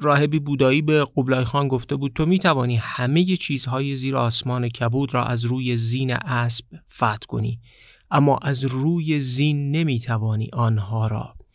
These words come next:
اداره کنی." این نکته بسیار مهمیه که در دنیای مدرن هم کاربرد داره. نداشتن دین باعث می‌شد مغول‌ها نسبت به اصحاب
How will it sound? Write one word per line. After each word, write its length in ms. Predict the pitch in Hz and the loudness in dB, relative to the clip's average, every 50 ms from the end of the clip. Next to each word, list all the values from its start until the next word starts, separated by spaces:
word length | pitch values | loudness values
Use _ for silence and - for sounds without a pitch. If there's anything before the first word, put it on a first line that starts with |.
| _ _ _ _ _ _ _ _ - | _ _ _ _ _ _ _ _ 0
اداره 480 | - 139 135 117 123 107 107 104 110 113 | 2 2 4 4 2 2 0 -2 -6 -8
کنی." 320 | - - - - 135 - _ _ _ _ _ _ _ _ _ | -10 -12 -14 -14 -16 -18 _ _ _ _ _ _ _ _ _
این 260 | - 220 226 202 185 - - | 0 2 2 2 0 0 0
نکته 420 | 170 165 156 - - 180 175 165 160 | 0 0 0 0 -2 -2 0 0 -2
بسیار 680 | 151 151 156 143 - - - 143 135 139 143 143 139 | -2 0 2 2 2 2 2 0 0 0 0 0 0
مهمیه 580 | 139 131 127 117 120 127 127 123 123 120 117 | -2 -2 0 0 0 0 -2 -2 -2 0 -2
که 120 | 113 - 117 | -2 -2 -2
در 160 | 113 113 110 117 117 | -2 -2 -4 -2 -2
دنیای 480 | 123 120 123 120 117 117 120 120 120 117 | -2 0 2 2 2 2 2 2 0 0
مدرن 580 | 113 110 113 113 107 117 123 123 123 120 117 | 0 0 0 0 2 2 2 2 2 0 0
هم 380 | 110 117 120 113 117 113 117 117 - - - | 0 0 0 2 2 0 0 -2 -6 -8 -2
کاربرد 460 | - 131 120 113 107 120 120 117 - | 2 4 4 4 2 0 -4 -6 -8
داره. 220 | - - - - - _ _ _ _ _ _ _ _ 185 | -12 -18 -18 -18 -20 _ _ _ _ _ _ _ _ 4
نداشتن 480 | 202 214 202 208 202 - - 208 202 | 4 6 6 6 6 6 4 4 4
دین 460 | 202 196 170 156 175 175 165 160 - - | 4 2 2 2 4 2 2 2 0 -4
باعث 360 | - - 147 147 151 147 - | 0 2 4 4 4 4 2
می‌شد 280 | 160 147 - 156 143 139 | 0 0 0 -2 0 0
مغول‌ها 500 | 143 139 123 131 135 127 117 123 135 143 | 0 0 0 2 2 2 2 2 2 2
نسبت 440 | 139 131 117 - - - 139 120 - | 2 2 0 0 0 -2 -4 -4 -6
به 80 | - - | -8 -6
اصحاب 760 | - 131 127 123 - - - - - 135 127 139 147 151 151 | -4 -2 0 0 0 -2 -2 -6 -8 -4 -2 0 0 0 0